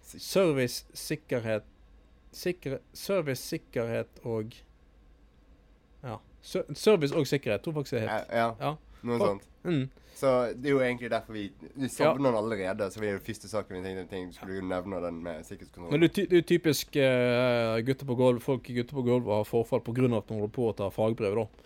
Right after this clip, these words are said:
Speaker 1: Ja.
Speaker 2: Det må jeg si, det er jo virkelig gutter på gulvet, det, er, det, det er jo skikkelig, eh, tøft. Men, eh, nei, det er derfor ikke han, ehm, han er her i, i dag.
Speaker 1: Nei.
Speaker 2: Men
Speaker 1: Så du kommer til bare å høre meg og Anders, eh.
Speaker 2: Gjør noe, du må klare deg med, eh, bare oss i, i dag.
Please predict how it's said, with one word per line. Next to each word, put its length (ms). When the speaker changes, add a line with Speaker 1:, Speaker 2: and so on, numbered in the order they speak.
Speaker 1:
Ja. 160
Speaker 2:
Det 80
må 140
jeg 60
si, 180
det 100
er 80
jo 80
virkelig 380
gutter 180
på 80
gulvet, 320
det, 160
er, 380
det, 160
det 80
er 80
jo 80
skikkelig, 320
eh, 420
tøft. 300
Men, 180
eh, 320
nei, 100
det 80
er 160
derfor 320
ikke 160
han, 140
ehm, 640
han 140
er 120
her 220
i, 400
i 80
dag. 240
Speaker 1:
Nei. 140
Speaker 2:
Men 400
Speaker 1:
Så 260
du 120
kommer 180
til 80
bare 240
å 60
høre 200
meg 300
og 180
Anders, 480
eh. 300
Speaker 2:
Gjør 160
noe, 80
du 180
må 180
klare 300
deg 100
med, 380
eh, 240
bare 320
oss 220
i, 100
i 20
dag. 240